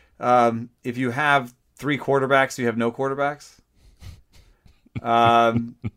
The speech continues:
<laughs> I'm just wondering what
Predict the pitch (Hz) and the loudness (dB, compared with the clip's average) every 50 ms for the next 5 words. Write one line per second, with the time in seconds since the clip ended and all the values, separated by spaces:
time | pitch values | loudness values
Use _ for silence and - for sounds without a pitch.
0 | _ _ _ - 110 - - - - 123 123 - 196 202 202 - - - - - | _ _ _ -14 -12 -12 -12 -14 -12 -8 0 4 6 6 4 4 -4 -14 -18 -16
1 | 147 135 127 135 147 156 151 143 139 135 131 127 123 120 120 120 120 113 110 - | -14 -8 0 4 4 4 6 4 2 2 4 4 2 2 2 2 0 -2 -6 -12
2 | - 160 135 123 127 135 135 135 131 - | -16 -12 -6 0 2 4 4 4 2 0